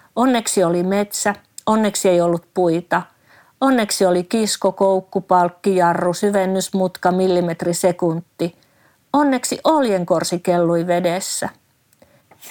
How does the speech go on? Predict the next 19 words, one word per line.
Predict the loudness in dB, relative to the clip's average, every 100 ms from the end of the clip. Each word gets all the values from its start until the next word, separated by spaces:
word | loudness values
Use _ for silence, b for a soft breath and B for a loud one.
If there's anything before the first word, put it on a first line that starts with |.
| -18 -16 -20 -20 -20 -20 -20 -20 -20 -20 -20 _ _ _ -4
Tämmönen. | -2 -2 -6 B B B B B B B B B _ _ _ B B B B _
Jotenkin | 0 2 0 0 0
se | 0
on | 2 0
niinku | 0 0 0
siinä, | 0 0 0 -2
että | 0 0
se | 0
on | 0
aivan | 0 0 -2 0
täyttä | 0 -2 -4
sattumaa, | -2 -2 -2 -4 -2 0 -2 -2
mitä | -4 -2 0
ihmiselle | 0 -4 -4 -2 -2 -4 -6
tässä | -6 -6 -8 B B B B -2
maailmassa | 0 0 -2 -4 -4
monta | -4 -4
kertaa | -4 -4 -4 -4
tapahtuu. | -2 -4 -2 -4 -4 -10 -10 -10